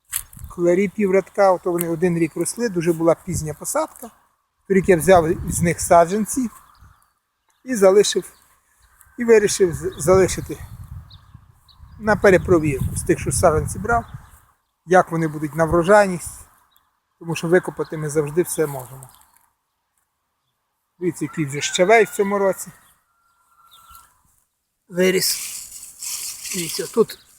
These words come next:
виноград я посадив, ну він тимчасово цей виноград тут росте.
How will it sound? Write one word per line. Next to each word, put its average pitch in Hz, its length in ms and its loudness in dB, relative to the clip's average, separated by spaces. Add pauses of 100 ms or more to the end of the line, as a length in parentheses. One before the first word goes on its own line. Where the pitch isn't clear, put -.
(120)
виноград 196 500 4
я 180 100 4
посадив, 170 500 -2
ну 269 60 -18
він 180 160 0
тимчасово 185 560 2
цей 165 160 -6
виноград 156 400 -4 (200)
тут 165 80 -20
росте. 156 340 -12